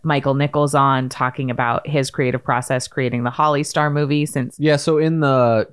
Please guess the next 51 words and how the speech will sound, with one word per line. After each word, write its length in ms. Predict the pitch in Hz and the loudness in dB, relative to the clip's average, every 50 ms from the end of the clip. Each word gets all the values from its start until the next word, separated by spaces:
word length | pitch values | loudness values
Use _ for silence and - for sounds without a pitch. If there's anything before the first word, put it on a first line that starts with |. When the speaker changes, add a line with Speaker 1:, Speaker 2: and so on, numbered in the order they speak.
| _ _ _ _ | _ _ _ _
Speaker 2:
what 220 | - - 120 127 | -8 -2 2 2
do 60 | 131 139 | 4 4
we 100 | 147 147 | 4 2
call 260 | 139 - 151 143 143 | 2 2 2 2 2
it? 120 | 147 143 - | 2 2 0
The 60 | 110 | 2
hangout? 540 | 104 117 113 123 131 131 131 139 - - - _ _ _ _ _ - | 2 4 4 4 4 2 2 0 0 -4 -10 _ _ _ _ _ -2
Speaker 1:
The 160 | 165 160 147 | 0 2 2
wrap 260 | 131 135 90 - - | 2 0 0 -2 -4
party. 320 | - 123 - - - - 139 120 | -6 -6 -6 -6 -8 -10 -6 -2
Speaker 2:
The 120 | 117 110 | 0 2
wrap 280 | 107 110 107 107 - - | 4 4 4 2 0 0
party, 420 | - 104 95 98 95 95 95 92 | 0 2 2 4 4 4 4 4
the, 180 | 82 90 87 - | 2 2 0 2
on 180 | 92 95 92 87 | 2 0 2 2
the 60 | 87 | 2
live 300 | 87 87 85 85 85 80 | 2 4 4 2 0 0
Zoom. 480 | 87 90 87 87 85 82 82 82 82 - _ _ _ - - - _ _ _ _ _ _ _ | -2 -2 -2 0 0 0 -2 -2 -4 -8 _ _ _ -20 -20 -20 _ _ _ _ _ _ _
One 180 | - 107 110 107 | -2 0 2 2
of 80 | 104 95 | 2 2
the 80 | 90 | 0
things 280 | - - 101 95 92 87 | 0 2 2 4 4 4
I 100 | 90 90 | 4 4
mentioned 380 | 90 87 87 85 - 90 85 | 4 2 2 2 2 2 2
that 100 | 85 85 | 4 4
I 40 | 85 | 4
really 380 | 85 85 85 85 85 85 85 80 | 4 4 4 4 4 4 2 2
loved 420 | 82 82 82 80 80 78 76 - | 2 2 2 0 0 -2 -2 -2
about 560 | 87 78 73 85 80 80 80 80 73 - - | -2 0 2 2 2 2 2 0 -2 -4 -4
doing 260 | - 101 92 90 85 85 | -2 0 0 2 2 2
our, 300 | 82 80 82 80 - - _ - | 2 0 0 -2 -4 -6 _ -16
some 220 | - - 107 98 | -4 -2 0 2
of 60 | 90 | 2
my 100 | 85 82 | 2 0
favorite 320 | - - 92 87 82 80 82 | 0 0 0 2 2 2 0
episodes 480 | 82 - 92 90 - 95 87 82 87 | 0 0 -2 -2 0 0 0 0 0
were 420 | 90 90 85 85 85 82 82 - - - - - - - - - - - - | 0 0 2 2 2 0 0 -2 -6 -14 -20 -20 -20 -20 -20 -20 -20 -20 -6
when 140 | - 117 110 | -2 -2 0
Heather 320 | 107 135 147 127 127 120 113 | 0 0 0 2 2 0 0
Graham, 760 | 104 113 110 107 107 107 104 104 104 101 101 101 101 98 - _ _ _ _ _ _ - | 0 0 0 2 2 2 2 2 2 2 2 2 0 0 -4 _ _ _ _ _ _ -4
when 200 | 107 107 101 98 | -2 0 0 0
she 240 | - - 110 104 | 0 2 2 2
launched, 320 | 101 98 95 92 90 - - | 2 2 2 0 0 0 0
what 120 | 110 113 117 | 0 2 2
was 120 | 117 - | 2 2
her 60 | - 123 | 2 2
movie? 240 | 117 117 113 123 123 | 2 2 2 2 0
Speaker 1:
Half 260 | 110 - 139 131 - | 0 -2 -4 -4 -4
Magic. 260 | - - - - - | -8 -10 -8 -6 -2
Speaker 2:
Half 240 | - 123 113 107 - | 0 0 0 0 0
Magic. 300 | 101 87 78 76 67 - | -2 -2 -2 -4 -6 -8